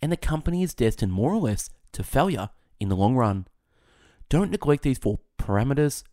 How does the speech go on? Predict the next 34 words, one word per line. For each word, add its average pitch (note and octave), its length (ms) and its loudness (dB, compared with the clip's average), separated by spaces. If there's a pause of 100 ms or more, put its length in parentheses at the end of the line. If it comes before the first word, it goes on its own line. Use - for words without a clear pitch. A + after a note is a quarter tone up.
(120)
for G2 200 -2
ourselves. F#2+ 640 -2 (440)
Research C3 580 -2 (260)
is D3 120 -4
the F3 60 0
most F3 240 0
commonly F3+ 460 0
ignored G#2 360 0
operation. G2 640 0 (580)
You D3+ 160 4
would B3 100 6
be A3+ 120 2
surprised A2 640 2 (180)
by B2 220 4
th-, - 160 -8
the A2 360 -4
enormous A#2+ 560 2
number A#2+ 220 2
of F#3 100 0
people G2 380 0 (200)
who G3+ 80 0
stop G#3 280 0
learning E3 400 4
once D3+ 200 0
school F#2+ 240 -2
is F2+ 120 -2
over. A2 400 2 (840)
Other F3+ 200 2
than F3+ 200 2
company D#3 400 0
manuals A#2 500 2
and G2 160 -4
technical G2 420 -6
documentation, G2 920 0